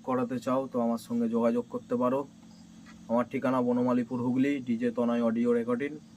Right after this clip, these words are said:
মোবাইল নম্বর দেওয়া থাকবে। আর একটা কথা বলে দিই, আমার ডায়লগ গানে অ্যালবাম হচ্ছে বারোখানা গান থাকে, বারোখানা ডায়লগ, ঠিক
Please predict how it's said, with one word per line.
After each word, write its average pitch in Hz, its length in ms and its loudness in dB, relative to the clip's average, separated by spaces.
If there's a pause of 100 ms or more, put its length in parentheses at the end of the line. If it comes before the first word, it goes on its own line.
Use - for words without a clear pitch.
(120)
মোবাইল 110 340 0
নম্বর 117 280 4
দেওয়া 113 240 0
থাকবে। 120 280 -2 (840)
আর 113 140 4
একটা 131 180 -2
কথা 139 220 4
বলে 139 200 0
দিই, 156 160 4 (180)
আমার 123 240 4 (1120)
ডায়লগ 117 320 4 (100)
গানে 131 220 4 (880)
অ্যালবাম 120 420 2
হচ্ছে 127 300 -6 (240)
বারোখানা 123 420 2
গান 127 120 2 (100)
থাকে, 135 200 -6 (1400)
বারোখানা 117 460 0
ডায়লগ, 123 320 4 (2000)
ঠিক 147 140 -2